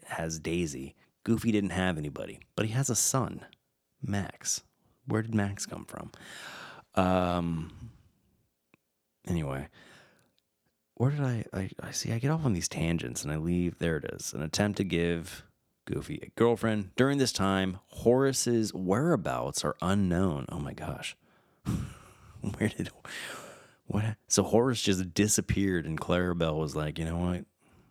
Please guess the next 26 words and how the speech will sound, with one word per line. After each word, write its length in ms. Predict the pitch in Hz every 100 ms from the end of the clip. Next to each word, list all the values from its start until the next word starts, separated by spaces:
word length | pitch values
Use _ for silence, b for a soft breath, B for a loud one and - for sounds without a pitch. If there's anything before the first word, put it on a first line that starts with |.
| b b b _ _ _ _ _ _ _ -
Goofy's 320 | 117 113 110
pretty 220 | - 104
sweet." 340 | - 101 90 - _ _ B B B B B B B
Uh, 500 | 104 95 92 87 87 -
fascinating. 720 | - 110 175 - 92 78 78
Wow. 540 | 107 170 143 82 58 -
Look 140 | - 156
at 80 | 208
this, 220 | 208 -
like, 200 | 170 -
inside, 640 | 104 120 - 123 117 110 101 92 107
inside, 600 | - 101 - 113 113 95
uh, 380 | 92 92 - 92 92 - _ -
the, 240 | 95 -
the 160 | 117 107
universe. 760 | 95 107 135 - - - - - b b b b b b
It's 100 | -
a 40 |
peek, 320 | - - 120 - _ -
peek 200 | 117 -
behind 600 | 107 104 107 107 104 95 - _ _ _ -
the 100 | 98
veil, 540 | 98 107 85 60 -
I 60 | -
feel 200 | - 78
like. 420 | 69 69 71 -